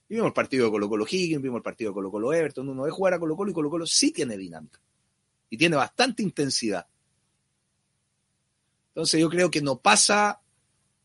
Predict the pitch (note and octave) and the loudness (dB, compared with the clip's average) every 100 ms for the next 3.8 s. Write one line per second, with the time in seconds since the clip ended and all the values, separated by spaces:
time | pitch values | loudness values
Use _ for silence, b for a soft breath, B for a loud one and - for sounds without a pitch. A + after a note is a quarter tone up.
0 | _ _ _ _ _ _ C3 C3 C3 - | _ _ _ _ _ _ -4 -2 0 2
1 | - F3+ D#3+ D3+ C3+ A#2+ F2+ D#2+ - - | 4 4 6 2 0 -4 -8 -12 -18 -20
2 | _ _ _ _ _ _ _ _ A2 A2 | _ _ _ _ _ _ _ _ -2 0
3 | C3 C3 B2 B2+ E3 G#2 F#2+ | 2 4 4 6 4 2 -4